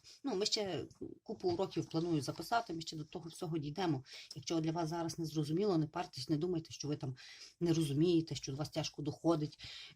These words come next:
е, що я там, може, якось не, не так вам інформацію викладаю. Ви ще, ми ще до цього всього дійдемо. Вам просто треба знати хоча б по кілька слів. П'ять — це є криза. Шість — вихід з кризи. Сім — е, щось роблю, але ще не оприділено.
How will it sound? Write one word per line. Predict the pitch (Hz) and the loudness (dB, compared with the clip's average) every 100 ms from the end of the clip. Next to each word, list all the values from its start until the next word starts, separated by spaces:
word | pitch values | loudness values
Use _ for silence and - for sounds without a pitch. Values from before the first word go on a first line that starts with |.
| 139 | -6
е, | 131 123 | -2 -2
що | - 143 135 | -2 -2 -2
я | 135 139 165 | 0 4 4
там, | 175 | 6
може, | 160 156 151 | 6 6 2
якось | 147 151 | 0 -2
не, | 160 135 | -2 -2
не | 127 147 | -2 0
так | 156 147 - | 2 0 -2
вам | 135 143 135 127 | -4 -2 -2 -2
інформацію | 160 - 151 147 - 131 | -4 -6 -4 -4 -2 -6
викладаю. | 127 143 139 123 - | -6 -6 -4 -6 -4
Ви | 247 | -4
ще, | 254 208 | -2 -4
ми | 190 208 | -4 -2
ще | 214 - 180 | -2 0 0
до | 160 156 | 0 -4
цього | - 170 | -4 -6
всього | 127 - 190 170 | -6 -6 -4 -4
дійдемо. | 151 143 131 117 | -6 -4 -4 -2
Вам | 160 | -4
просто | 160 240 - | -4 -4 -4
треба | 180 180 165 | -4 -2 -2
знати | 175 202 - | -4 -4 -6
хоча | - - 180 | -8 -4 -2
б | 165 | -4
по | 143 | -6
кілька | - 165 160 | 0 0 0
слів. | - 139 127 | -8 -8 -6
П'ять — | - 196 - | 0 0 0
це | 131 | -4
є | 120 | -4
криза. | - 214 208 202 _ _ _ _ _ _ _ _ _ _ - - - - _ _ _ _ | 0 0 0 -4 _ _ _ _ _ _ _ _ _ _ -20 -20 -20 -20 _ _ _ _
Шість — | - - 170 - - | 2 2 2 -4 -4
вихід | 214 262 - | -2 -2 -4
з | |
кризи. | - 214 208 185 180 - - | -6 -2 0 0 -4 -10 -12
Сім — | - 220 175 127 - - - | -2 4 4 2 -8 -20 -8
е, | 160 - | -8 -4
щось | - 220 214 | -2 -2 0
роблю, | 208 185 165 | 0 2 4
але | 156 160 | 4 4
ще | - 170 | 2 2
не | 147 | 2
оприділено. | 131 160 170 233 214 208 | 2 -4 -2 0 2 2